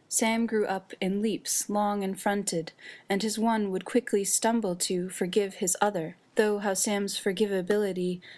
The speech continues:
had morphed into a new word none of us could say. Sam, with his fork inside the hand of dinner table slip-ups, was not naturally a violent creature, blotting out the world, according to his other, Sam,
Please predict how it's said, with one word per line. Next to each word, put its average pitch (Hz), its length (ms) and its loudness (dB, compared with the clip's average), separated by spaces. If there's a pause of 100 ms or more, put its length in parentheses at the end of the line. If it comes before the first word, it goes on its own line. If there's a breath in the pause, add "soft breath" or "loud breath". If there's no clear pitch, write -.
had 202 160 0
morphed 208 460 0
into 185 420 2
a - 100 -2
new 208 280 2
word 170 400 0
none 190 220 2
of 180 120 -4
us 180 160 0
could - 240 -4
say. 190 480 2 (220 loud breath)
Sam, 185 580 0 (240 loud breath)
with 208 140 0
his 196 160 0
fork - 440 0
inside 180 420 2
the 190 60 -4
hand 196 440 0
of 175 120 -2
dinner 190 280 0
table 180 400 -2
slip-ups, 185 680 -2
was 180 240 2
not 175 260 -2
naturally 202 600 0
a 175 100 -4
violent 185 540 0
creature, 180 500 0 (320 loud breath)
blotting 190 340 2
out 180 220 0
the - 80 -6
world, 180 560 0 (320 loud breath)
according 185 540 0
to 185 320 -2
his 175 260 -4
other, 185 480 2
Sam, 185 560 0